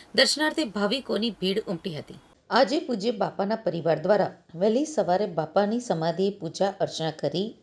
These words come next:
નિજ મંદિરે પ્રથમ આરતી ઉતારીને ભાવિકો માટે દર્શન ખુલ્લા મૂક્યા હતા. જલારામ જયંતિની ઉજવણી માટે વીરપુર વાસીઓ દ્વારા પણ ઘરે ઘરે રંગોળી, દરવાજે આસોપાલવના તોરણ તેમજ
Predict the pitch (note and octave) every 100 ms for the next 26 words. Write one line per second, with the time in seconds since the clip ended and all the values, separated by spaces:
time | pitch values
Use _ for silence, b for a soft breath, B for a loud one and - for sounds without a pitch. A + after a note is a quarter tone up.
0 | F#3 A#3 C#4 A3+ F3 D#3 G3 E3 - F#3+
1 | E3 E3 - F3+ D#3 A#3 - D#3 E3+ G3
2 | G3+ C#3+ B B B A3 A3 B3 C4+ A#3+
3 | G#3 A#3 E3+ D3+ - G3+ G#3+ D#3+ C#3+ F3+
4 | F#3 C3+ C3 C3+ A#2+ _ _ _ _ _
5 | _ _ _ b b b b - B3 C4
6 | D4+ D#4 A3+ G3 G#3+ A3 D#3+ F3 F3 F3+
7 | F3 F3 F#3+ - - E3+ E3+ G3 A#3 G3+
8 | E3 - F3+ F3+ D3+ D3 F3 F3 E3 G#3+
9 | B B - A3+ C4 G#3+ A#3+ A#3 E3+ D#3
10 | G3+ G#3 D3+ - - D3+ D#3 D#3 D3 -
11 | C#3+ D#3 D3+ D3 C#3 C#3+ D3 D3+ F3+ B3
12 | B B - F#3+ G#3